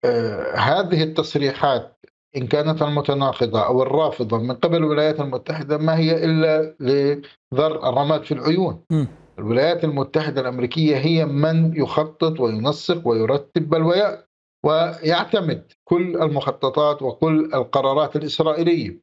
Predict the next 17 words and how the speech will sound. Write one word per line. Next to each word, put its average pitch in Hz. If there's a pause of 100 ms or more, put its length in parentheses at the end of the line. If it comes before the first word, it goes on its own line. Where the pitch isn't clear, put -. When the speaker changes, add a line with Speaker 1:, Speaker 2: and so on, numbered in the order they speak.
Speaker 2:
مم. 151 (460)
Speaker 1:
آه، 240
ولهذا 151
لا 170
يمكن 190
للاحتلال 123
الإسرائيلي 90 (800)
أن 170
يقدم 165
على 170
خطوة 165 (120)
اغتيال 143
مثلًا 110 (380)
فؤاد، 139
آه، 95 (640)
الشكر 160
في 139